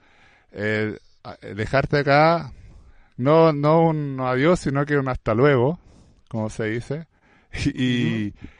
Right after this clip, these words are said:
Speaker 1: y decirle a nuestras amigas y amigos que, mm, vamos a estar la próxima semana, ¿no es cierto?, en nuestro programa La Voz Barrial, junto a Pablo, esperamos esta vez, y, y dejarlos con la mejor música en Radio Franklin.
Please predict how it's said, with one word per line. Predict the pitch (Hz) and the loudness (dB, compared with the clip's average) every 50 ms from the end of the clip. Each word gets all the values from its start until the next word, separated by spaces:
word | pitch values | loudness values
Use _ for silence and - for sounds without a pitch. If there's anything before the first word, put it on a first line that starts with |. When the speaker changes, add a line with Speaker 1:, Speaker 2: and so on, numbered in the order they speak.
| _ _ _ _ _ _ | _ _ _ _ _ _
Speaker 1:
y | 117 120 113 | -8 -6 -6
decirle | 123 - - 151 156 151 | -6 -6 -6 -4 -4 -4
a | 143 151 | -4 -4
nuestras | 151 - 151 147 139 | -6 -2 0 2 2
amigas | 143 147 156 160 160 | 2 2 2 2 2
y | 156 156 | 2 2
amigos | 147 147 151 151 156 170 180 170 - - | 2 0 0 2 2 2 2 2 0 -4
que, | - 143 139 139 139 135 135 131 127 123 123 120 120 117 113 | -4 -2 -2 0 0 0 -2 -2 -2 -2 -2 -4 -4 -4 -6
mm, | 110 107 107 104 101 _ _ - - _ _ _ _ _ - - | -8 -10 -12 -14 -16 _ _ -20 -20 _ _ _ _ _ -8 -4
vamos | 123 135 143 | -4 -2 -2
a | - | 0
estar | - 156 | 2 4
la | 151 151 127 | 4 4 4
próxima | 156 160 - - 165 160 156 | 4 2 2 2 0 0 0
semana, | - 156 151 156 160 165 170 165 | 0 0 0 2 2 2 0 0
¿no | 160 | -2
es | 156 - | -2 -4
cierto?, | 165 165 156 - - 175 180 175 170 - _ _ _ _ _ - | -4 -4 -4 -6 -8 -6 -6 -6 -8 -12 _ _ _ _ _ -12
en | 120 123 127 131 127 127 | -12 -10 -10 -12 -12 -12
nuestro | 127 123 - - | -14 -14 -12 -10
programa | 120 127 127 143 147 147 | -8 -6 -6 -4 -4 -2
La | 139 131 | -2 0
Voz | 135 139 131 | 0 0 0
Barrial, | 135 127 120 127 131 139 156 196 196 - _ _ _ _ _ - - | 0 0 0 0 0 0 0 -2 -6 -12 _ _ _ _ _ -20 -12
junto | - 110 104 - 117 113 | -10 -10 -4 -2 -2 -2
a | |
Pablo, | - - 135 139 135 131 143 139 | 0 0 0 0 2 0 0 -2
esperamos | - - 139 135 131 135 143 143 | -2 -2 -2 -4 -4 -4 -4 -6
esta | - - 143 131 | -6 -4 -4 -4
vez, | 127 139 165 170 - - - - _ _ _ _ _ _ _ _ _ _ _ _ _ _ | -4 -4 -6 -8 -12 -18 -20 -20 _ _ _ _ _ _ _ _ _ _ _ _ _ _
y, | 127 139 139 143 139 139 139 139 139 139 135 135 135 135 135 143 - - - - - _ _ - - - _ - _ _ _ - _ _ _ _ _ - _ _ | -6 -4 -4 -4 -4 -4 -4 -4 -4 -6 -6 -6 -6 -8 -8 -10 -14 -20 -20 -20 -20 _ _ -20 -20 -20 _ -20 _ _ _ -20 _ _ _ _ _ -20 _ _
y | - 120 | -6 -4
dejarlos | 117 117 - 170 165 185 175 - | -4 -2 0 2 4 4 4 4
con | - 165 | 4 2
la | 160 151 | 4 2
mejor | 151 - 180 165 | 4 4 4 4
música | 170 190 202 - 214 - 185 175 170 170 165 160 | 6 2 2 2 2 2 4 6 6 8 6 6
en | 160 156 | 4 4
Radio | 170 170 170 160 | 4 4 6 6
Franklin. | 202 185 156 - - - - | 4 0 0 -2 -8 -12 -14